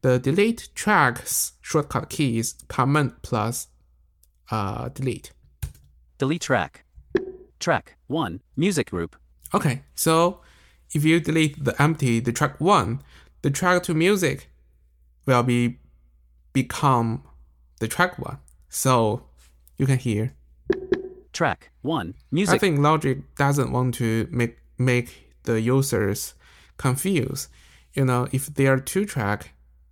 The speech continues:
Speaker 1: the first track will be track one, the second track will be track two. Once you delete the track one, the track two automatically became the track one. Is it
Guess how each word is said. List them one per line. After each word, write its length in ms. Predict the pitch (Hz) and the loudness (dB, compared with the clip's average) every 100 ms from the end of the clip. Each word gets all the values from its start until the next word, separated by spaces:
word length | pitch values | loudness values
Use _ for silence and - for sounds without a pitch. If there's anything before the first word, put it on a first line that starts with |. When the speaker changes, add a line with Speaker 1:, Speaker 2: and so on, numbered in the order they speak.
| _ | _
Speaker 1:
the 180 | 131 123 | 0 2
first 280 | - 160 - | 2 -2 -2
track 300 | 123 110 143 | -2 -2 -2
will 220 | 120 104 | -2 -2
be 160 | 101 101 | -2 -4
track 180 | 117 - - | -8 -8 -4
one, 280 | 117 - | -4 -4
the 80 | 127 | -6
second 320 | - 143 123 | -4 -4 -4
track 220 | - 101 - | -4 -6 -6
will 100 | 101 | -6
be 120 | 101 | -6
track 240 | - 127 | -6 -2
two. 220 | - 226 - - - - - _ _ | 2 2 0 -14 -20 -20 -20 _ _
Once 260 | 151 156 - | 0 2 2
you 140 | 160 | 0
delete 540 | 165 156 185 151 139 - | 0 0 0 0 -2 -2
the 120 | 117 | -2
track 320 | - 160 - - | -2 -4 -6 -6
one, 440 | 165 202 135 117 - _ - _ _ | 0 0 2 -2 -6 _ -20 _ _
the 100 | 165 | -4
track 320 | - 190 190 | -2 -4 -4
two 320 | - 220 165 - | -2 -2 -2 -2
automatically 840 | 170 170 196 233 196 156 135 131 - _ _ _ _ _ _ | 0 2 2 2 2 2 2 0 -6 _ _ _ _ _ _
became 760 | - 135 135 - 165 160 117 110 | 0 0 0 0 2 2 0 -2
the 120 | 131 | -6
track 360 | - - 135 - | -6 -2 -2 -4
one. 480 | - 107 101 - 131 - _ _ _ _ _ _ _ - | -6 -4 -4 -6 -12 -18 _ _ _ _ _ _ _ -2
Is 220 | 131 - | 0 2
it 260 | 123 - | 0 -2